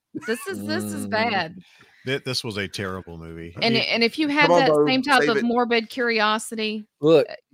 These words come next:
Speaker 2: while everyone else here is paying it, like I said, I will tell you, I will agree this is not Oscar, Emmy, whatever award worthy, but it's a good shut your brain off and just enjoy it for what it is. I, I had fun with it. Like, I mean, like I said, I'm not gonna be like, "Oh, you have to watch this," but hey,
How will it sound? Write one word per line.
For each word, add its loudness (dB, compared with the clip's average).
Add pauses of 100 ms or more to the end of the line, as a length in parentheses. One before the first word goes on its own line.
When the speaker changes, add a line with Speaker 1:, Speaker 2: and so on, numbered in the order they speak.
(380)
Speaker 2:
while 4
everyone 4
else 0
here 0
is -4
paying -4
it, -8
like -2
I -12
said, -2
I 0
will -4
tell -6
you, -2
I -2
will -6
agree -6
this -6
is -8
not -6
Oscar, -4 (140)
Emmy, -6
whatever -2
award -2
worthy, -4
but -4
it's -4
a -4
good -4
shut -6
your -4
brain -6
off -8
and -8
just -12
enjoy -6
it -8
for -6
what -6
it -8
is. -4
I, -4 (200)
I -6
had -2
fun -6
with 0
it. 0
Like, -4
I 0
mean, -2
like -4
I -6
said, -4
I'm -4
not -2
gonna -4
be -2
like, -2
"Oh, 4
you 0
have 4
to -6
watch 0
this," -10
but -10
hey, -4